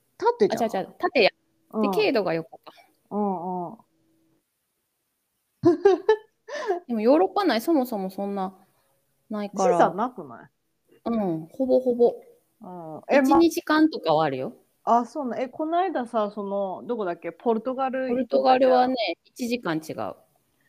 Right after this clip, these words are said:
Speaker 1: 一時間なんだ。
Speaker 2: うん。
Speaker 1: ほぼほぼないね。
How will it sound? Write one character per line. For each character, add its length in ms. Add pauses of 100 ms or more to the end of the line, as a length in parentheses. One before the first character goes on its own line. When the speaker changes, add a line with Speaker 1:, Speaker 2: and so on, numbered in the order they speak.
(640)
Speaker 1:
一 220
時 120 (260)
間 300
な 180
ん 140
だ。 320 (1200)
Speaker 2:
う 180
ん。 140 (1300)
Speaker 1:
ほ 200
ぼ 140
ほ 100
ぼ 160
な 240
い 100
ね。 280